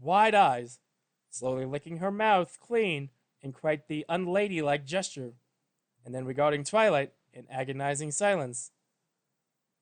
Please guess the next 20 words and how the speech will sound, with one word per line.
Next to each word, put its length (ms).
I 280
didn't 320
have 200
a 60
napkin, 720
so 300
I 140
thought, 280
A 60
raised 280
hoof 200
silenced 500
Twilight, 420
and 100
before 240
she 140
could, 160
uh, 260
question 380
it, 220